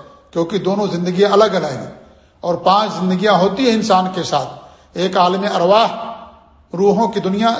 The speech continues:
جب اللہ رب العالمین نے حضرت آدم علیہ السلام کو پیدا کیا تو ان کی پشت سے قیامت تک پیدا ہونے والے تمام انسانوں کی روحوں کو پیدا کیا۔ اللہ رب العالمین نے سب سے عہد لیا،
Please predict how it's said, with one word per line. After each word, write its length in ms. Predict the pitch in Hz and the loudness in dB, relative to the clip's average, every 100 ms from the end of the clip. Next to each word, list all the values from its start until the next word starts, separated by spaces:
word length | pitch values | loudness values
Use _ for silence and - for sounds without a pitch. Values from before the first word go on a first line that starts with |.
| 190 | 0
جب 80 | |
اللہ 240 | 185 190 180 | 2 4 4
رب 140 | 170 | 2
العالمین 280 | 175 180 202 | 2 2 0
نے 80 | 175 | -4
حضرت 140 | 175 | -2
آدم 160 | 185 180 | 0 2
علیہ 100 | 190 | 0
السلام 340 | 180 185 185 | 0 2 0
کو 80 | 202 | -2
پیدا 320 | 185 165 208 | -4 0 2
کیا 220 | 208 220 240 - - - - - _ _ | 2 2 2 -2 -14 -18 -20 -20 _ _
تو 80 | 170 | -6
ان 100 | 175 | -4
کی 140 | 214 | -4
پشت 480 | - 233 - - - | -4 -4 -4 -6 0
سے 140 | 220 208 | 0 2
قیامت 360 | 185 180 202 - | 2 2 0 0
تک 220 | 202 - | -4 0
پیدا 280 | 175 185 185 | 0 2 2
ہونے 260 | 165 185 | 0 -2
والے 320 | 185 180 220 226 - - - | 0 2 4 2 -2 -14 -10
تمام 320 | - 170 196 202 | -6 2 2 2
انسانوں 480 | 185 185 175 202 | 0 2 2 0
کی 180 | 208 214 | -4 -2
روحوں 280 | 185 165 185 | 0 0 -2
کو 120 | 208 | -4
پیدا 300 | - 165 151 | -2 -2 -2
کیا۔ 240 | 139 117 - - - _ _ _ | -6 -10 -14 -16 -20 _ _ _
اللہ 280 | 196 185 190 | -2 2 2
رب 120 | 170 | 2
العالمین 220 | 170 180 208 | 0 0 0
نے 60 | |
سب 180 | 190 170 | -6 -4
سے 80 | 220 | -4
عہد 280 | 175 147 139 | -4 -4 -6
لیا، 200 | 135 | -8